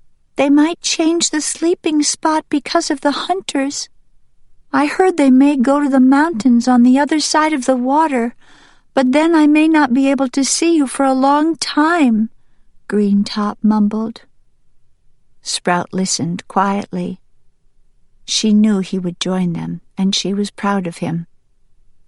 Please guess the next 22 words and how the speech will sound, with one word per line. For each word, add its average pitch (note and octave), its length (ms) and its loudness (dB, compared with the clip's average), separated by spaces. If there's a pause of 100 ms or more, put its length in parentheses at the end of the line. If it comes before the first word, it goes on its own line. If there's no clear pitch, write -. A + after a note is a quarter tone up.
(340)
Still, E3 600 -6 (640)
knowing D#3+ 380 2
that D#3 160 -4
his - 300 -6
heart G3 340 -4
had F3+ 180 -6
never F3+ 340 -2
completely F#3+ 720 -4
left F#3 400 -6
the - 60 -8
brace, F#3+ 720 -6 (200)
she - 260 -6
felt - 420 -10 (100)
empty. F#3+ 520 -8 (1200)
It - 140 -6
was A#3+ 160 0
difficult A3 520 -4
to - 120 -8
remain G3+ 520 0
on F#3 220 -2
her F#3+ 140 -6
feet. - 580 -12